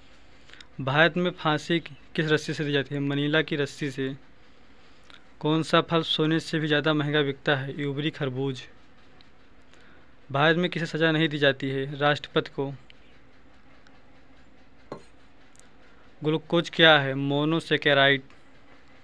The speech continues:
दुनिया में कितने महासागर हैं? पाँच।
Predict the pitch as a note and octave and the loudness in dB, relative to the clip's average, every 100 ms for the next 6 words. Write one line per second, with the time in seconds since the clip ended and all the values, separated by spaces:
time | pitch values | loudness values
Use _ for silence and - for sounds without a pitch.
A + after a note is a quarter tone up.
0 | - - - - - - - - - - | -20 -20 -20 -20 -20 -20 -20 -20 -20 -20
1 | - - - - - - - - - C#3 | -20 -20 -20 -20 -20 -20 -20 -20 -12 -4
2 | D3+ D#3+ F3 F3 D#3+ - E3 E3+ D#3 D3+ | 0 2 4 2 -2 0 0 2 0 0
3 | D3 D#3 D3 C#3 D3+ C3+ C3+ - C3+ C#3 | -2 0 2 2 2 0 -6 -4 0 -2
4 | C3 - | -4 -12